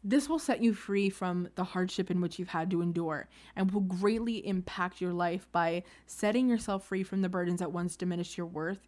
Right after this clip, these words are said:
and your perception of your competence, because it is in the realm where you can finally be at peace and still. Exodus fourteen fourteen,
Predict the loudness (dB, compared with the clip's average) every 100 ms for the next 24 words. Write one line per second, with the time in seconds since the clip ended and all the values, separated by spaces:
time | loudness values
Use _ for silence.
0 | -6 -2 0 0 -2 -4 -6 -6 -6 -4
1 | -6 -4 -4 -4 -2 -2 -4 -10 -16 -20
2 | -10 -2 2 4 4 4 6 6 4 2
3 | 4 4 2 0 -2 0 -2 0 -2 0
4 | 0 0 0 -2 -4 -6 0 0 0 -6
5 | -12 -18 -4 -2 -2 -4 -2 -2 -2 -6
6 | -14 -8 -4 0 0 0 0 -2 0 0
7 | 0 -2 -2 -4 -6